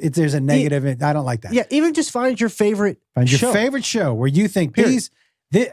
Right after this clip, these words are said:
Speaker 1: these people are not, yo, that writer's room is
Speaker 2: It's
Speaker 1: saying the worst things that have ever been spoken out loud.
Speaker 2: in the vicinity of anything.
Speaker 1: Did
Speaker 2: Like,
Speaker 1: I tell you,
Speaker 2: like, yo,
Speaker 1: dude?
Speaker 2: like that, well, yo, the,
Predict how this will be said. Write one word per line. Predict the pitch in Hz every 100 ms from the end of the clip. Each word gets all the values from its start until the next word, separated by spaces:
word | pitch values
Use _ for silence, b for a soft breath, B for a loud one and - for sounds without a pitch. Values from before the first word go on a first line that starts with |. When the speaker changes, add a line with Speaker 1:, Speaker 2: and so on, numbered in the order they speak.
| 147
Speaker 1:
these | 202 302 311 302
people | 208 202 180 202 196
are | 147 143
not, | 170 214 208 -
yo, | 170 170 123
that | 107 170 196
writer's | 180 202 220 214
room | 233 240 226
is | 160 151
Speaker 2:
It's |
Speaker 1:
saying | - 170 170 170 156
the | 131
worst | 127 117 151 196 -
things | 175 160 165 143
that | 110
have | 107 -
ever | 151 170 202
been | 190
spoken | 175 - - 180 202 240 233 - -
out | 196 220 _
loud. | 175 175 175 139 95 - _ _ _ -
Speaker 2:
in | 190 196 190
the | 180
vicinity | 165 - 180 165 147 131
of | 123 147 139 131 120 - _ _ _ _ _ _ _ -
anything. | 196 170 127 - - -
Speaker 1:
Did | -
Speaker 2:
Like, | 170 160
Speaker 1:
I | 277 285 -
tell | - 127
you, | 160
Speaker 2:
like, | 156 147 -
yo, | 160 143 123
Speaker 1:
dude? | 117
Speaker 2:
like | 156 151 180
that, | 247 202
well, | 262 -
yo, | 240 220 - _ _ _
the, | 185 202